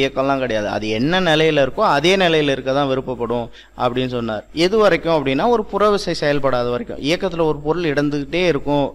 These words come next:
எது வரைக்கும்னா யாராவது அதை தடுத்து நிறுத்தாத வரைக்கும் அது இயக்கத்துல தான் இருக்கும். ஓய்வுல எது வரைக்கும் இருக்கும்னா யாராவது அதை தொந்தரவு பண்ணி ஓட வைக்காத வரைக்கும் அது ஓய்வுல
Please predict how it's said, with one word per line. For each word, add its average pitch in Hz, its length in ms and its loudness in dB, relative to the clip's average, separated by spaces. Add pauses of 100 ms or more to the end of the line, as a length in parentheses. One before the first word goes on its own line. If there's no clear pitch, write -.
(140)
எது 156 140 0
வரைக்கும்னா 156 380 0 (100)
யாராவது 147 400 4
அதை 147 180 2
தடுத்து 143 380 -2
நிறுத்தாத 139 420 2
வரைக்கும் 180 240 -2
அது 156 160 -2
இயக்கத்துல 131 440 -4
தான் 131 120 2
இருக்கும். 117 220 -8 (140)
ஓய்வுல 196 400 4
எது 165 120 0
வரைக்கும் 151 300 0
இருக்கும்னா 151 420 -4
யாராவது 160 460 4
அதை 151 100 2 (120)
தொந்தரவு 151 360 0
பண்ணி 156 160 -2 (120)
ஓட 156 80 2 (100)
வைக்காத 135 320 -2
வரைக்கும் 165 240 -4
அது 156 160 -4
ஓய்வுல 131 340 0